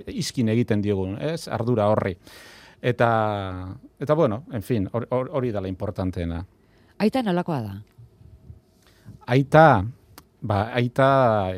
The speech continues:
Speaker 1: ja oso zaharkituta dagoen gizon bat, eh, bizitzarekin pixkat, eh, ez dakit, ez da-, bizitzeko gogo gutxikin dagoen pertsona bat. Aita esan iduzu zaharra, ez da?
Speaker 2: Bai,
Speaker 1: Marioren
Speaker 2: bai, bai.
Speaker 1: aita, bai.
Speaker 2: Bai, aita, aita.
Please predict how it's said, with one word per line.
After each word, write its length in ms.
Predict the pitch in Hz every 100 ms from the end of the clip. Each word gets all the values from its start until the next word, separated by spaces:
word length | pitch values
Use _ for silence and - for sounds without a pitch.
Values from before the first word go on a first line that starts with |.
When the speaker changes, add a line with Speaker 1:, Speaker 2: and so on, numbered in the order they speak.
| 123
Speaker 1:
ja 240 | 117 117 117
oso 240 | 113 123
zaharkituta 680 | 110 110 120 - 127 127 123
dagoen 380 | 117 113 123 123
gizon 340 | 107 101 123 123
bat, 360 | 135 147 - -
eh, 680 | 113 104 101 98 98 95 110
bizitzarekin 1800 | 139 120 - 135 - 123 117 110 107 101 101 113 - 151 131 135 131
pixkat, 560 | - 139 - 131 110 120
eh, 720 | 110 107 101 98 95 92 92
ez 120 | -
dakit, 400 | - 92 95 - -
ez 120 | 101
da-, 100 | 95 - -
bizitzeko 480 | 180 156 208 - 202
gogo 260 | 143 151 185
gutxikin 400 | 143 - 117 113
dagoen 300 | 104 95 98
pertsona 500 | 90 87 - 92 80
bat. 260 | 82 82 - _ _ _ _ _ _ _ _ _ _ _ _ _ _
Aita 260 | 120 135 165
esan 180 | 147 151
iduzu 260 | 165 202
zaharra, 380 | 190 127 131 107
ez 80 | 87
da? 100 | 120
Speaker 2:
Bai, 200 | 151 143
Speaker 1:
Marioren 240 | 123 113 110
Speaker 2:
bai, 60 |
bai. 60 | 165
Speaker 1:
aita, 140 | 151 120
bai. 160 | 110
Speaker 2:
Bai, 100 | 127 131
aita, 240 | 151 - 175
aita. 300 | 151 147